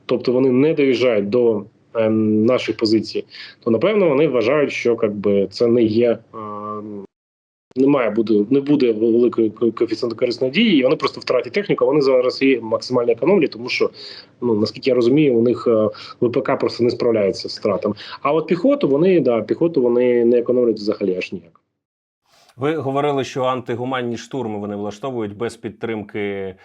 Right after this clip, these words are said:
Speaker 2: в небі. Тут виникає логічне питання: чи бере бригада останніми днями полонених, і чи можна якось оцінити їх стан, бойовий дух, про що вони, е, які вони?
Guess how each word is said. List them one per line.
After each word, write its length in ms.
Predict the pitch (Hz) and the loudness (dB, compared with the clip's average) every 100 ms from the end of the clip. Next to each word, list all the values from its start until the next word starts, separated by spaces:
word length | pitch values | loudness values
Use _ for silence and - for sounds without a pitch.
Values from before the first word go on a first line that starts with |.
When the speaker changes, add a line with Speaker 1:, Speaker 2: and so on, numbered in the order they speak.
| - _ - | -20 _ -18
Speaker 2:
в 160 | 101 | -8
небі. 420 | 117 123 95 87 82 - - _ | -2 -2 -2 -8 -12 -18 -20 _
Тут 120 | 135 | -8
виникає 480 | 120 139 165 147 131 | -6 -4 0 2 2
логічне 400 | 123 127 127 131 | 0 -4 -6 -8
питання: 420 | 113 127 175 160 | -8 -2 -2 -2
чи 160 | 120 131 | -4 -6
бере 220 | 117 131 | -4 -4
бригада 380 | 123 113 123 117 | -4 -4 -4 -4
останніми 500 | 113 - 117 113 110 | -6 -6 -6 -6 -8
днями 500 | 107 113 101 101 95 | -6 -8 -8 -10 -12
полонених, 640 | 92 113 117 151 160 113 - | -8 -6 -4 -6 -6 -8 -10
і 240 | 107 113 | -10 -8
чи 540 | 110 - 117 113 110 110 | -10 -8 -6 -4 -6 -6
можна 540 | 110 139 120 120 113 | -6 -6 -6 -6 -6
якось 400 | 107 110 110 101 | -6 -6 -8 -10
оцінити 460 | 107 - 117 120 117 | -12 -8 -8 -6 -8
їх 180 | 107 104 | -10 -8
стан, 340 | - 139 120 | -2 -2 -2
бойовий 440 | 104 107 104 113 | -6 -6 -6 -8
дух, 380 | 104 135 127 - - - - - | -6 -8 -8 -10 -20 -20 -20 -18
про 140 | - 113 | -8 -8
що 280 | - 147 139 | -4 -2 -2
вони, 320 | 120 113 107 | -2 -4 -6
е, 160 | 101 98 - 98 | -8 -12 -14 -10
які 360 | 101 104 - 135 | -8 -8 -6 -4
вони? 420 | 117 104 95 | -4 -6 -10